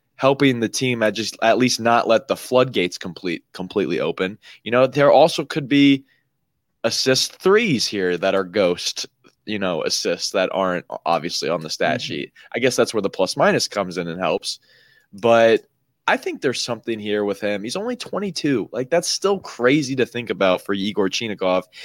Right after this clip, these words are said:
Speaker 1: because we drafted him back in twenty twenty. He's worn a Blue Jackets jersey at least two years, but still, he's much younger than some of these other guys that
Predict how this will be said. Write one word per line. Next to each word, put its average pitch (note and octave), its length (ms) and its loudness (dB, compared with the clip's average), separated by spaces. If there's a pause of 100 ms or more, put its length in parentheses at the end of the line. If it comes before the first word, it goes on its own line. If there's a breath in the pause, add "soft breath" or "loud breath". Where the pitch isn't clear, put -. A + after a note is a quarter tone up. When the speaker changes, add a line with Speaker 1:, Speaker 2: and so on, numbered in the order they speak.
(120)
Speaker 1:
because A2+ 240 0
we A#2 80 2
drafted A#2+ 480 2
him G#2+ 400 -2
back G#2+ 220 2
in G2 80 -12
twenty G#2 260 -6
twenty. C3+ 440 -2 (500 loud breath)
He's A2 280 -4
worn C3+ 480 2
a G#2+ 60 0
Blue C3+ 220 4
Jackets A2+ 480 4
jersey G#2+ 360 0
at F#2+ 140 4
least C#3 280 2
two C3+ 140 0
years, A2+ 540 0 (340 soft breath)
but A#2 140 4
still, D#3 280 4
he's B2 260 4
much B2+ 260 0
younger C3 280 2
than A2 120 -6
some A#2+ 220 -4
of A#2 60 -4
these A#2+ 140 0
other D#3 180 2
guys G2 300 2
that F#2+ 320 2